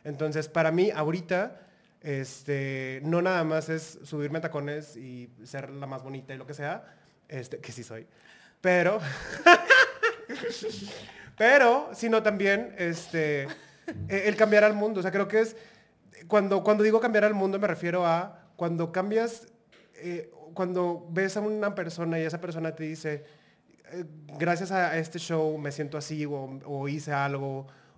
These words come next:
o, o "Me siento mejor", o lo que sea, ya le cambiaste el mundo a esa persona.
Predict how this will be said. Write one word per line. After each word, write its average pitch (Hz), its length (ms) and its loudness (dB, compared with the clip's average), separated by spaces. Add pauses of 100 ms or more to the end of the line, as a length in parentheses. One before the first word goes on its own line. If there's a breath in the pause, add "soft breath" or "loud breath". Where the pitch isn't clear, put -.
o, 139 540 -4
o - 20 -6
"Me 143 200 -4
siento 151 280 -4
mejor", 151 340 -4
o 151 40 -2
lo 143 100 -6
que 143 80 -10
sea, 151 340 -4 (180 loud breath)
ya 175 140 -2
le 196 100 0
cambiaste 175 340 -4
el 170 60 -6
mundo 170 220 -4
a 160 60 -2
esa 156 160 -8
persona. 131 300 -14